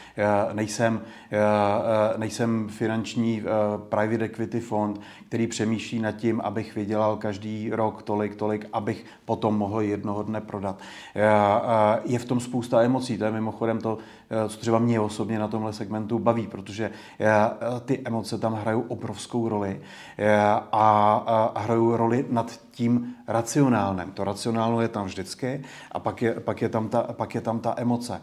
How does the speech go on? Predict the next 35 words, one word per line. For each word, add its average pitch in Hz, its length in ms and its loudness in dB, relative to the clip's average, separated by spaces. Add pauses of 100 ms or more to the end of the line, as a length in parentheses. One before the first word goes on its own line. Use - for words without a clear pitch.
(280)
A 107 60 -6
to - 220 0
emoce 113 280 -4
celé 120 240 0
té 127 160 0
rodiny. 123 360 0 (360)
Proto, 123 320 4 (200)
eh, 120 60 4 (840)
v - 60 -20
podstatě 131 360 -2 (200)
většina 120 520 0
těch - 340 -2 (260)
debat, 117 600 0 (360)
eh, 98 40 -2 (280)
pokud 120 380 -4
je 127 120 2
dostatek 120 680 -8
času, 95 460 -12 (440)
tak, 107 360 -2
eh, 110 180 2
by 110 140 2
měla 123 320 4
zahrnout 110 420 -4
samozřejmě 113 420 -4
i 117 40 -4
ty 120 140 -4
rodinné 117 340 -2
příslušníky, 113 680 -10
protože, 107 480 -8 (320)
eh, 107 400 4
jak 104 120 -6
jsem 123 160 0
říkal 139 280 2
na 127 100 -2
začátku, 139 580 -2